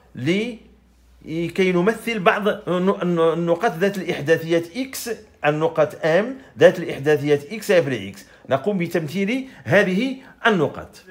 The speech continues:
نحدد، آه، أو نملأ هذا الجدول لكي نحدد أفاصيل وأراتب نقط، نقط تعطي لنا الشكل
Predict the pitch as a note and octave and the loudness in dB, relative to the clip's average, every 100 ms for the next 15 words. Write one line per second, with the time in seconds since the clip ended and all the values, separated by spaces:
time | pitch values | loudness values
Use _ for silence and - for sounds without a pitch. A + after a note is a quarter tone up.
0 | E3 F3 E3+ A3+ C#3+ D#3+ B2 C3+ B2 A2 | -18 -14 -10 -10 -8 -8 -4 -2 0 0
1 | G#2 F#2+ F2 E2+ - - C#3+ D#3+ G3+ D#3+ | -2 -6 -8 -10 -12 -2 0 2 0 0
2 | C3 C3 A#2+ G2 G2 B2+ A3 A3 - - | 2 0 -2 -8 -6 -4 -4 -8 -18 -10
3 | B2+ C#3+ C3+ C3 F3 A#2 B2 A#2 F#3+ G3+ | -8 -6 -6 -4 -6 -6 -6 0 0 -2
4 | - - C3 C3+ B2 - C3 D#3 D3+ - | -10 -6 0 2 2 0 -4 0 0 -2
5 | B2+ A#2+ A#2 A2+ C#3 F#3 G3+ - - A#2+ | -2 0 -2 -4 -4 -4 -6 -12 -12 -6
6 | D3 C3+ C3 F#3 G3+ - - _ _ G#2 | -4 -4 -4 -4 -6 -12 -20 _ _ -6
7 | A#2+ C#3+ C3+ C3 F3 G#3+ - - E3 C3 | -2 0 0 -2 -6 -6 -12 -8 -6 -4
8 | D3+ C#3+ C#3 E3+ - - - G#3 F#3+ E3 | 0 0 0 -2 -4 -6 -2 -2 -2 -6